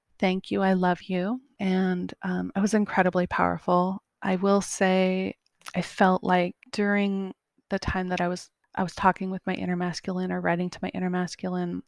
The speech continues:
I felt like my dad showed up and tried to justify, or my mind tried to bring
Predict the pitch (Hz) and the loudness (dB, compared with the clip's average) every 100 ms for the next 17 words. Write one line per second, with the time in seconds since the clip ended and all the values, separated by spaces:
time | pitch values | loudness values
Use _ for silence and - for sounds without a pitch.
0 | - 175 190 190 190 185 - 180 180 196 | -10 -6 -2 -2 -2 -4 -2 -2 -2 2
1 | 180 180 180 175 - - - - 208 196 | 2 4 2 -2 -10 -12 -10 -2 2 2
2 | 196 190 196 202 190 - - 185 180 185 | 4 4 4 2 -4 -6 -4 0 0 -2
3 | - - 190 185 190 196 190 185 185 180 | -6 -6 -4 -2 -4 -4 -6 -6 -4 -4
4 | - 185 - 190 202 269 285 _ _ 196 | -6 -10 -2 0 0 -2 -6 _ _ -4
5 | 185 185 180 180 180 175 180 _ 196 185 | 0 0 0 -2 -2 -4 -8 _ -2 0
6 | 185 180 180 180 - - 185 185 - 185 | 0 0 0 -2 -6 -6 -4 -4 -6 -10
7 | - 180 180 180 175 180 190 | -6 -2 -2 -2 -4 -6 -8